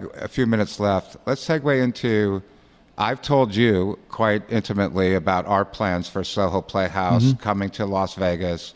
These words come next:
Speaker 1: trying to bring an off-Broadway style theater here. What's your reaction to that, honestly?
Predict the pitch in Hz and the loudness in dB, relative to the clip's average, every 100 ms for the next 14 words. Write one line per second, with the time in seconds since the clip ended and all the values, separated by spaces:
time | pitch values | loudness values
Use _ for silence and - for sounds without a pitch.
0 | - - - - 104 104 92 101 98 95 | -20 -20 -10 -2 0 0 0 2 2 0
1 | 92 104 101 - 98 92 90 90 87 - | -2 0 -2 -2 -2 -2 -2 -4 -4 -6
2 | 92 87 82 120 113 87 80 85 78 - | -6 -4 -4 -4 -4 -4 -6 -6 -6 -10
3 | - - _ _ - 135 - 233 156 131 | -20 -20 _ _ -4 -2 0 2 4 4
4 | - 120 104 98 90 87 98 113 - - | 2 -4 -2 0 0 2 2 0 -2 -4
5 | 90 | -4